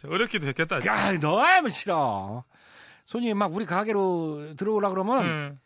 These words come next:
Speaker 2: 막 속으로, "아이고, 야, 야, 야, 야, 오지 마, 오지 마. 이 발길을 돌려라. 오지 마라, 오지 마라." 막, "아유, 들어오지 마. 아이, 귀찮아 죽겠네."
Speaker 1: 아, 진짜 그게 말이 돼요? 그게 장사하는 사람이 진짜 너무한데.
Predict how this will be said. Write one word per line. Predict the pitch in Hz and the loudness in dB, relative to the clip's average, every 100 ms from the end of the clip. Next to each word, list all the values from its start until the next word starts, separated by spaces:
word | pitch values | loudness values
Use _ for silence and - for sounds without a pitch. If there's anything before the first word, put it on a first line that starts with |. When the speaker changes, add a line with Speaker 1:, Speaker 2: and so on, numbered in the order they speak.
| _ _ | _ _
Speaker 2:
막 | - - | -8 -2
속으로, | 320 254 226 226 113 _ _ - | -2 0 0 0 -2 _ _ -14
"아이고, | - 190 - - 185 147 | -8 -8 -8 -14 -14 -12
야, | 175 | -12
야, | 165 160 | -10 -12
야, | 156 | -14
야, | 123 123 | -16 -18
오지 | 135 170 - | -14 -14 -14
마, | 143 | -16
오지 | 147 | -18
마. | - _ _ _ _ _ _ _ | -20 _ _ _ _ _ _ _
이 | 135 - | -20 -16
발길을 | 165 180 156 | -12 -10 -8
돌려라. | 175 202 175 131 _ - | -4 -4 -4 -8 _ -14
오지 | - | -6
마라, | 190 | -6
오지 | - - | -6 -10
마라." | - - | -18 -18
막, | - - - _ | -20 -20 -20 _
"아유, | - 220 226 233 | -8 -6 -4 -6
들어오지 | - 247 - | -8 -8 -4
마. | 214 | -4
아이, | 214 - - - | -4 -8 -18 -12
귀찮아 | - 220 | -6 -6
죽겠네." | - - 330 302 - 165 | -6 -8 -6 -6 -4 0
Speaker 1:
아, | 156 | 2
진짜 | 156 190 214 | 2 0 0
그게 | - 254 | 2 4
말이 | 135 196 | 4 4
돼요? | 220 320 | 4 4
그게 | 185 143 | 2 0
장사하는 | 139 131 151 151 | -2 -4 -2 -2
사람이 | 156 156 131 | 0 -2 -4
진짜 | 110 - 135 | -10 -16 -12
너무한데. | 123 107 123 | -10 -4 0